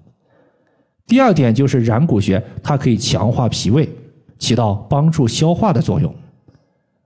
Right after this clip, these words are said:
尤其是一些高血糖的病人，总是感觉口干舌燥、心情烦躁。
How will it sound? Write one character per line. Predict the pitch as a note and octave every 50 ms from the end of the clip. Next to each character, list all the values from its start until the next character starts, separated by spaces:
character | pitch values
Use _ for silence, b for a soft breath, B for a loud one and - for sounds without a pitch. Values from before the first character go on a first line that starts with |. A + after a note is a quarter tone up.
| _
尤 | - C#3 D3+ D#3+
其 | D#3 D3 C#3+
是 | A#2+ C#3+ C#3
一 | C3+ B2+
些 | B2+ - C3 C3
高 | B2+ - D3 D#3+ D#3
血 | - A#2
糖 | G2 G2 G2+ G2+
的 | A2+ A2
病 | A2+ A2+ G#2
人， | F#2+ F#2+ E2+ D#2 - - - - B B B B B B
总 | B - D3+ C3+
是 | C#3+ D3+
感 | B2 C#3 A#2+ A2+
觉 | A2+ B2+ A#2 B2
口 | B2+ - - A2+
干 | A2 A2 B2 B2+
舌 | B2 - A#2+ A2+
燥、 | A2 - C3 - - - - -
心 | - - - C#3+ D3+ D#3
情 | D3+ - A#2 A2+ A2 A#2 B2+ - B B B
烦 | B - B2 G#2+ A2 A#2+
躁。 | - C3 A2 - -